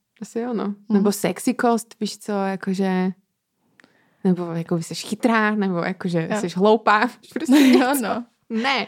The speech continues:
Speaker 2: A ona nedostala ani moc prostoru, protože tím, že oni prostě nehráli na ty kamery, tak,
Speaker 1: Mm.
Speaker 2: um,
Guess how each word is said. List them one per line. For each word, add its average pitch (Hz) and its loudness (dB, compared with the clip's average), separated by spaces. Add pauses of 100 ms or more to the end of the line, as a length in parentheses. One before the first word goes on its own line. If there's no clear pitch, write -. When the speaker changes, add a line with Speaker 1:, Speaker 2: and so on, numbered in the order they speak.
(140)
Speaker 2:
A 226 6
ona 254 4
nedostala 247 4
ani 247 2
moc 262 0
prostoru, 214 0
protože 202 2
tím, 202 2
že 196 2
oni 202 2
prostě 208 -2
nehráli 202 4
na 196 2
ty 214 -2
kamery, 185 2
tak, 185 -6
Speaker 1:
Mm. 208 -4
Speaker 2:
um, 180 -4